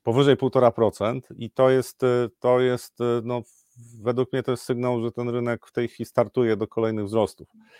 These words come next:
E, tutaj oczywiście za chwilę będzie ten poziom, to jest E T F, tak, który inwestuje w spółki z Russell dwa tysiące, odzwierciedla ten indeks. E, e, i tutaj za chwilę będzie, będzie grane to, że tutaj jest podwójny szczyt,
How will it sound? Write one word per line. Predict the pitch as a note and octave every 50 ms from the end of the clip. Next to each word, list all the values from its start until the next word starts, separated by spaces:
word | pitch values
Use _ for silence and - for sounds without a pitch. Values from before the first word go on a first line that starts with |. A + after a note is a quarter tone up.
| - - _ _ _ _ -
E, | G2+ G2 F2+
tutaj | - A#2+ - A#2 G#2+ G#2+
oczywiście | G#2 - A#2 A2+ A2 - - G#2+
za | G#2 A2+
chwilę | - - - A#2 A#2
będzie | G#2+ A2+ A2 G#2 A2
ten | - A2 G#2
poziom, | - - A2+ G#2+ G#2 G#2+ G2+ G2+ F#2 - _ _ _ _ _ _ _ _ _ _ _ _ _ _ -
to | - B2
jest | B2 A2 -
E | A#2+
T | - B2 A2+
F, | G2+ - - - _ _
tak, | G2+ G2+ -
który | - G#2 G2 G2
inwestuje | G2 F#2 F#2+ - - - F#2+ F#2+ F#2+ F#2 F#2 - -
w | F#2+ F#2+ F#2 F2+
spółki | - - G2+ F#2+ - G2+
z | G2
Russell | G2 F#2 - G2 F2+
dwa | F2+ F#2+
tysiące, | F2 F#2+ - - G2 F#2+ - -
odzwierciedla | F#2 E2+ F#2+ F#2 - - G2 F2 E2+ F#2 F2+ -
ten | - - F#2
indeks. | F#2 F#2+ F#2+ F2 G2 A2+ C#3 - - - _ _ _ _ _ _ _ _ _ _ _ - -
E, | G2 G2 G2 G2 G2+ G#2 G#2 - - -
e, | A2 G#2+ G#2+ G#2+ G#2+ G#2
i | A2 A2
tutaj | - B2+ A#2 B2+ A#2
za | A#2 A#2
chwilę | - - B2+ A#2+ A#2
będzie, | A2 A#2 A#2 A2+ G#2 G#2 A2 A2 A2 A2 G2+
będzie | F#2+ A2 G#2+ A2 G#2+ A2 A2
grane | G2+ G#2+ A#2 A#2 A#2 A2 G2+
to, | - - A2 G#2+
że | G#2 G#2
tutaj | - - G2+ - G#2+ G#2+ G#2 G#2 G#2
jest | G#2+ - - -
podwójny | - - A2 G#2+ A2 G2+ G2+ G2
szczyt, | - - G#2 F2+ F2